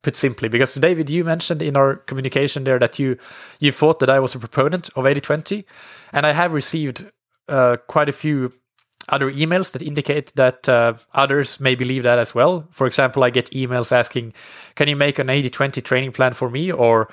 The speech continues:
do your training plans that you sell on your website follow the eighty twenty principle?" So, uh, so I want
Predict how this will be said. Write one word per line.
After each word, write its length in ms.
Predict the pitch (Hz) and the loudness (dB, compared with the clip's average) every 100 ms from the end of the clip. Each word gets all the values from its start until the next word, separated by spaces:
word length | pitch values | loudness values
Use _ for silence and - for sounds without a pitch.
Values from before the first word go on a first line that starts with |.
| - - _ | -16 -20 _
do 100 | 131 | 2
your 260 | 131 127 123 | 4 6 4
training 300 | - 135 131 | 2 -2 0
plans 280 | - 131 - | 0 0 -2
that 140 | 123 | -6
you 80 | 123 | -2
sell 200 | - 127 | 2 2
on 80 | 120 | 2
your 100 | 117 | 2
website 380 | 123 131 123 - | 0 2 -2 0
follow 240 | 131 120 | 0 0
the 100 | 117 | 0
eighty 380 | 120 - 127 - | -4 -2 -4 -4
twenty 240 | 127 113 | -10 -10
principle?" 480 | - 135 - 180 190 - _ _ _ _ _ _ _ _ - _ 127 | -6 -6 -4 -4 -4 -6 _ _ _ _ _ _ _ _ -20 _ -4
So, 440 | - 151 139 131 | 2 4 4 4
uh, 200 | 123 123 - _ | 4 2 -2 _
so 220 | - 151 143 | -2 4 6
I 80 | 156 | 6
want 300 | 175 - | 2 -2